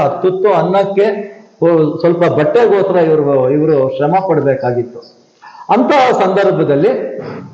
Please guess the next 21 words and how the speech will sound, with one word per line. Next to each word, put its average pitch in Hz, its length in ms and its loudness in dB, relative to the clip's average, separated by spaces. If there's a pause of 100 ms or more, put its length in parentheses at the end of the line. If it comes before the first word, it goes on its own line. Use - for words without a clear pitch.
(120)
ಅವರು 190 340 2
ರಂಗಭೂಮಿಯಲ್ಲೂ 262 920 0
ಸಹ 226 400 0
ನಟನೆ 208 280 0
ಮಾಡ್ತಾ 175 340 0
ಇದ್ರು. - 560 -4 (500)
ರಾಜ್ಕುಮಾರ್, 156 680 2 (540)
ಜಿ 156 80 2
ವಿ 196 260 4
ಅಯ್ಯರ್, 139 540 -2 (260)
ಟಿ 170 60 0
ಎನ್ 180 260 0
ಬಾಲಕೃಷ್ಣ, 165 560 -2 (580)
ನರಸಿಂಹರಾಜು 170 1000 0 (240)
ಇವರೆಲ್ಲಾನು 208 960 2
ನಾಟಕಗಳಲ್ಲಿ 208 800 2
ಅಭಿನಯ 175 440 0
ಮಾಡಿ 156 460 -2
ಅದರಿಂದ 247 400 0
ಬರೋ 208 400 2
ಸಂಪಾದನೆನಲ್ಲಿ 170 1120 0